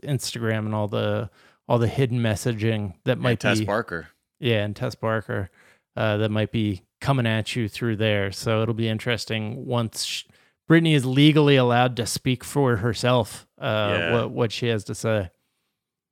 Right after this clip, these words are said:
Speaker 2: Whew. I,
Speaker 1: But the
Speaker 2: I can imagine what, what we could find out, uh, or
Speaker 1: Yeah.
Speaker 2: not. Yeah, I, it's like, I'm almost like, just, you know, more than finding out, just g-, s-,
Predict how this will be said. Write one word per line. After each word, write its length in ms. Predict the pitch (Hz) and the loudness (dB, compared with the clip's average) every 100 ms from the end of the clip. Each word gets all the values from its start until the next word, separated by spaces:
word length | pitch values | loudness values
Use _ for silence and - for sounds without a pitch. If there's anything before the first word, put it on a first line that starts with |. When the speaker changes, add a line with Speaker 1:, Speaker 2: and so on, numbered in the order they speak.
| _ _ _ _ _ _ _ _ | _ _ _ _ _ _ _ _
Speaker 2:
Whew. 200 | - 320 - - _ _ | -6 -6 -6 -16 _ _
I, 140 | 95 127 | 0 0
Speaker 1:
But 120 | 87 | 4
the 400 | 147 135 135 - _ | 4 2 0 -8 _
Speaker 2:
I 40 | - | -12
can 100 | 90 | -6
imagine 340 | 87 85 82 | -4 -4 -6
what, 180 | 85 87 90 | -8 -8 _
what 500 | 90 85 92 104 90 | -18 -8 -4 -4 -6
we 180 | 92 87 | -12 -12
could 300 | - 90 - | -6 -6 -6
find 340 | 80 76 80 | -8 -6 -4
out, 240 | 82 78 - | -6 -6 -10
uh, 420 | 76 78 78 71 87 _ _ _ | -8 -8 -8 -12 -16 _ _ _
or 180 | 135 131 | 4 6
Speaker 1:
Yeah. 40 | |
Speaker 2:
not. 360 | 120 101 90 _ - | 6 2 -2 _ -8
Yeah, 240 | 92 87 | -2 0
I, 60 | 85 | 0
it's 560 | 85 85 87 - - | -2 -6 -10 -14 -14
like, 180 | 82 85 | -14 -10
I'm 140 | 90 90 | -8 -8
almost 300 | 90 82 87 | -8 -10 -8
like, 200 | 82 - _ _ _ _ _ _ _ _ | -8 -10 _ _ _ _ _ _ _ _
just, 340 | 139 131 - - | -6 -6 -6 -6
you 80 | 120 | -4
know, 260 | 113 113 | -2 -2
more 260 | 113 120 127 | -2 0 0
than 80 | 113 | -2
finding 300 | 117 110 110 | -2 0 -2
out, 140 | 110 | -4
just 240 | 107 - - _ _ _ | -6 -12 -16 _ _ _
g-, 100 | - _ _ _ | -20 _ _ _
s-, 180 | 120 | -16